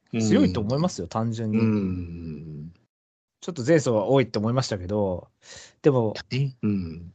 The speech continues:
Speaker 2: まあ、京都き-、キンパ一応あれめちゃくちゃ頑張ってたから、まあ、一応反動ってことでしといてやるかっていうことで。
Speaker 1: そうやね。まだ
Speaker 2: はい。
Speaker 1: セッションの方が幅が広そうやもんね、まだね。
Speaker 2: そうですね。まだね。
Speaker 1: いろんな。
Speaker 2: キャピタル四とかもありますし。
Speaker 1: まだ。うん、そうそうそう。うん。
Speaker 2: エイヤンは本当得意なとこだけ走るみたいなタイプだと思うんで。
Speaker 1: うん。
Speaker 2: はい。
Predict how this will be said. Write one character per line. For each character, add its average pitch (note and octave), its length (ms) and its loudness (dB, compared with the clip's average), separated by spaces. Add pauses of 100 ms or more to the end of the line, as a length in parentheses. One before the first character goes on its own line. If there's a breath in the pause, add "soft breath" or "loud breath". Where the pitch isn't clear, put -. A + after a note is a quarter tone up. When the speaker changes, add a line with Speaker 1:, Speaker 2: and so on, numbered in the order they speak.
Speaker 2:
ま B2+ 80 0
あ、 - 40 0
京 D3 160 4
都 D3+ 100 0
き-、 - 340 -6
キ - 120 0
ン F#3 80 -2
パ A#2+ 80 4
一 A#2 160 4
応 B2+ 100 10
あ A#2+ 60 8
れ C3 100 6
め B2 120 4
ち - 80 6
ゃ - 20 12
く - 80 -2
ち - 60 8
ゃ - 20 6
頑 D#3 160 8
張 E3+ 80 10
っ - 20 -8
て - 80 -10
た B2 80 6
か A2 60 4
ら、 G#2 80 4
ま A2 80 2
あ、 - 20 4
一 G#2+ 200 2
応 - 20 6
反 C#3 180 4
動 D#3 100 6
っ D3+ 40 6
て D#3 80 0
こ E3+ 60 10
と C#3+ 80 8
で - 40 2
し - 60 -2
と E3+ 60 6
い C3+ 40 4
て A#2 60 2
や A2 60 8
る - 60 6
か A#2 80 6
っ G2+ 60 0
て G#2+ 140 -2
い - 20 2
う G#2 60 2
こ G#2+ 80 -6
と A2 100 0
で。 G2 380 0 (760 loud breath)
Speaker 1:
そ G#2 100 4
う - 80 2
や - 40 -10
ね。 G2+ 140 -6
ま B2 100 6
だ C#3+ 140 10
Speaker 2:
は A#2+ 160 4
い。 G#2+ 40 6
Speaker 1:
セ G#2+ 100 12
ッ - 20 12
シ - 120 10
ョ E3+ 40 12
ン C3+ 40 8
の A#2 60 6
方 G#2 60 6
が G2+ 60 4
幅 F3 280 10
が E3 280 8
広 D3+ 260 0
そ E3+ 60 0
う - 40 -2
や - 60 -16
も - 0 -
ん - 20 -20
ね、 - 280 -20
ま - 80 -14
だ G3+ 40 -10
ね。 - 60 -12
Speaker 2:
そ C#4+ 140 8
う E3+ 40 12
で A#2+ 60 8
す A2 100 0
ね。 A2 60 4
ま C#3+ 100 10
だ - 80 6
ね。 F#2 60 6
Speaker 1:
い - 20 6
ろ G2+ 80 6
ん G2+ 80 2
な。 G#2 240 -2
Speaker 2:
キ - 140 0
ャ C3 60 8
ピ - 100 -10
タ G#2+ 100 6
ル G2+ 80 2
四 A2 80 6 (100)
と G2 80 0
か F#2+ 60 -2
も F#2 80 2
あ F#2 60 2
り G2 80 4
ま G2+ 120 2
す - 120 -8
し。 F2+ 200 -8
Speaker 1:
ま B2 60 -4
だ。 A#2+ 60 -2
う - 20 -4
ん、 G#2 60 -4
そ A2 140 4
う F#2+ 40 0
そ - 140 -4
う - 40 -4
そ F2+ 320 -2
う。 - 60 -6
う - 20 0
ん。 F#2+ 340 -8 (280)
Speaker 2:
エ C#4 120 4
イ - 20 10
ヤ C3+ 80 10
ン G#2 60 6
は F#2+ 80 2
本 A#2 140 -2
当 A2 120 -6
得 C3+ 200 2
意 G3 40 10
な F3+ 80 6
と F3+ 80 6
こ F3+ 60 8
だ F3 100 8
け E3 60 4
走 D#3+ 220 4
る D3+ 60 6
み G#2+ 80 2
た G2 80 2
い F#2 40 2
な F2+ 40 -4
タ G#2+ 120 0
イ G2 40 2
プ G2+ 80 0
だ F2 40 -6
と - 100 -4
思 G2+ 140 0
う - 20 0
ん F2+ 80 -2
で。 F2 360 -4
Speaker 1:
う - 60 2
ん。 F2+ 840 -4
Speaker 2:
は F2+ 340 2
い。 - 120 -10